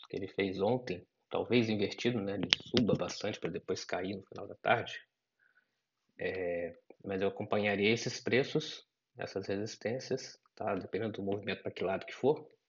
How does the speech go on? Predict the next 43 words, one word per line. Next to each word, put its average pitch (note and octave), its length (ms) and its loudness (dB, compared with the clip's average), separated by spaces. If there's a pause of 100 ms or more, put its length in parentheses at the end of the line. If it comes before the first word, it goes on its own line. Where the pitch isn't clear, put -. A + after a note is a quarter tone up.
(500)
O F#2+ 60 -6
mercado G2+ 540 2
é - 60 0
soberano, F#2+ 420 2
então G2+ 140 -2
ele G2+ 80 -4
que - 80 0
vai F2+ 100 4
decidir - 320 0
pra - 120 -4
que - 100 2
lado F#2 200 4
que - 80 -2
ele G2+ 60 -2
vai. G#2 260 0 (800)
E F#2+ 680 -2 (1080)
eu A2 120 0
acredito - 260 -4
que - 60 0
ele G2+ 100 2
deva A2 220 2
subir A2+ 400 2
e A2+ 40 6
depois A#2+ 520 2 (200)
voltar A2 400 6
a G2+ 60 4
cair G#2 440 2 (640)
e - 100 -2
fazer G2+ 360 2
algum G#2 260 2
doji, G2+ 440 -2
alguma G#2 260 -2
coisa G#2 220 0
assim, A#2 240 2
mas A2+ 300 2
com - 180 0
uma A2+ 180 2
tendência G#2+ 640 2 (240)
um A2+ 80 -4
pouco G#2+ 320 4
de G#2+ 180 6
alta. F2+ 400 2 (480)
Muito G2 300 -6